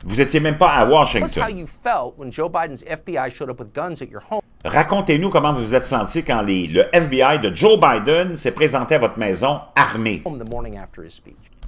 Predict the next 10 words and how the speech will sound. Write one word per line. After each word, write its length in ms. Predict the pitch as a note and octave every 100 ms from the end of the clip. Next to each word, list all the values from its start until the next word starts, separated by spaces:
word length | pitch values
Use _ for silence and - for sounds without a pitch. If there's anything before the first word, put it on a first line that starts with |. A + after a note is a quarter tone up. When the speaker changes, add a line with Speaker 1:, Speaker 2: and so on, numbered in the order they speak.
| - - -
Speaker 1:
Le 180 | F2+ F#2+
matin 800 | B2+ E3 A#3+ - - A3+ A3+ A2+ - - - - -
suivant 880 | - - D#3+ F#3 C#3+ F3 F#3+ F3 B2
le 100 | G#2+
fameux 320 | F3+ F3 F3
discours 920 | G#2+ E3+ D3+ - A3+ A#3+ G#3 G2 D2
de 200 | D#2 F#2+
Joe 220 | E2+ A2
Biden, 480 | G2+ F#2 F2+ A#2 F2+ - - -
hein, 340 | - G2+ C#3